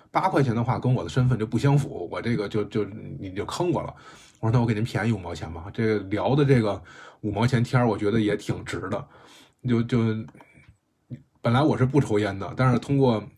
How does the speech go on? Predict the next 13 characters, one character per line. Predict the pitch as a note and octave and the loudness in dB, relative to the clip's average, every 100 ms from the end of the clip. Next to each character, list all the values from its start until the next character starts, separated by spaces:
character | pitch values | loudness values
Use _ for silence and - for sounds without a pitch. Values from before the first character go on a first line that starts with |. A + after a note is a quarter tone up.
| - _ | -20 _
跟 | - C3+ | 0 2
他 | C3 C#3 | 2 2
们 | C3+ A#2 | 2 2
这 | A2+ | 0
些 | B2 | 0
人 | A#2+ A2+ B2 | 0 0 0
接 | A#2+ C3 C3 | 0 2 2
触， | - A#2+ - - - - _ | 2 0 -2 -10 -20 -20 _
我 | G2+ B2 | 2 4
也 | B2+ | 6
了 | G#2 G#2 | 4 2
解 | A#2 | 2
了， | F2+ F#2 F#2+ | 0 -2 -6